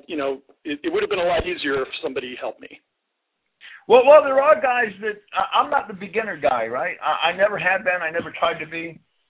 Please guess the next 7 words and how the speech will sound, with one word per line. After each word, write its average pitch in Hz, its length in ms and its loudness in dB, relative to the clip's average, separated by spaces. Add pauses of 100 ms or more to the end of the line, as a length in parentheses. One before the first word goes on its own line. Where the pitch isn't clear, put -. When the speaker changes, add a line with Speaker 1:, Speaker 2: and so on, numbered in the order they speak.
(160)
Speaker 2:
That 160 180 -2
the, 175 280 -6
um, 135 680 0
that 170 200 2
there 196 180 4
are 262 220 6
people 202 720 0